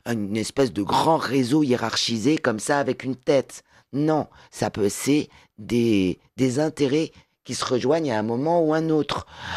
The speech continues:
avec d'ailleurs du coup des, des pédos de X et X milieux qui vont se croiser à un moment ou un autre,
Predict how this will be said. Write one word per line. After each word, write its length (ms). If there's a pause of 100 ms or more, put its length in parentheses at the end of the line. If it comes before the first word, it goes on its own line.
(100)
avec 380
d'ailleurs 540
du 120
coup 300 (340)
des, 480
des 140
pédos 260
de 100
X 280
et 60
X 220
milieux 520 (400)
qui 80
vont 100
se 80
croiser 300
à 60
un 20
moment 320
ou 80
un 160
autre, 240